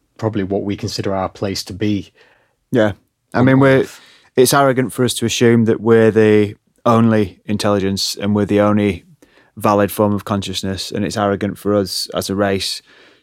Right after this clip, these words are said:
Speaker 2: to assume that we're the only intelligence and we're the only, you know, it's, but that's kind of what humans are like. We are quite arrogant. And that is probably why, you know, these other races,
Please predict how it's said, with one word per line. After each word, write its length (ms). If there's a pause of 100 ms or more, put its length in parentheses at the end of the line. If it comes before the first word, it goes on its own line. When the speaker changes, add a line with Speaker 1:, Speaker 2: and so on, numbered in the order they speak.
Speaker 2:
to 120
assume 420
that 240 (220)
we're 260
the 140
only 500 (400)
intelligence 760 (120)
and 140
we're 100
the 80
only, 280
you 120
know, 240 (100)
it's, 380
but 140
that's 220
kind 160
of 60
what 120
humans 280
are 100
like. 200
We 120
are 120
quite 220
arrogant. 360 (240)
And 140
that 120
is 100
probably 460
why, 460 (600)
you 80
know, 220
these 360
other 160
races, 640